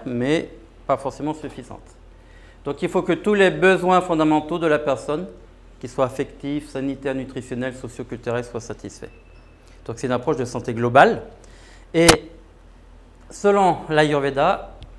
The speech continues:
Sushruta définit la santé. Les doshas sont parfaitement équilibrés.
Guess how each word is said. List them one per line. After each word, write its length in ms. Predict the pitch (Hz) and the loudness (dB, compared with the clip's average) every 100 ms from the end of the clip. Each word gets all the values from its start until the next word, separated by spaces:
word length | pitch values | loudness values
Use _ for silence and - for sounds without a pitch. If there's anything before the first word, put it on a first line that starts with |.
| - - - - | -20 -20 -18 -12
Sushruta 720 | 147 - 156 - 160 185 - | -12 -10 -10 0 2 2 -2
définit 360 | 139 139 156 156 | -14 -8 -4 -2
la 120 | 143 | -2
santé. 680 | 139 143 - 160 175 - - - - - - - - - - - - - | -4 -10 -4 -2 -2 -4 -12 -20 -20 -20 -20 -20 -20 -20 -20 -20 -20 -8
Les 140 | 143 143 | -2 6
doshas 680 | 185 190 - 175 160 - - | 6 6 8 10 10 6 -8
sont 220 | - 139 | -8 0
parfaitement 480 | 151 - 151 151 143 | 0 0 -4 -2 -4
équilibrés. 720 | 135 131 131 123 135 226 | -4 -8 -6 0 0 0